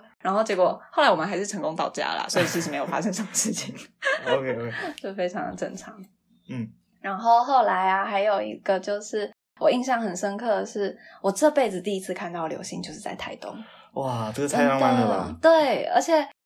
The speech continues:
Speaker 1: 那时候就是那个管家姐姐带一群小帮手们就开车，然后就到外面去夜游，反正就只要不是工作时间，我们都是跑来跑去玩。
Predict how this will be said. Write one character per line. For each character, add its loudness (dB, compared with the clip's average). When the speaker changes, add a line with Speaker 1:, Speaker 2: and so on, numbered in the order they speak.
Speaker 1:
那 6
时 0
候 2
就 2
是 -2
那 -2
个 2
管 0
家 0
姐 -6
姐 -10
带 -2
一 -4
群 -10
小 -6
帮 -6
手 -8
们 -14
就 -6
开 -8
车， -8
然 -10
后 -8
就 -8
到 -2
外 -6
面 -10
去 -12
夜 -6
游， -12
反 -6
正 -6
就 -10
只 -6
要 0
不 -4
是 -6
工 0
作 -6
时 -10
间， -6
我 -2
们 -10
都 -8
是 -6
跑 -6
来 -6
跑 -10
去 -8
玩。 -6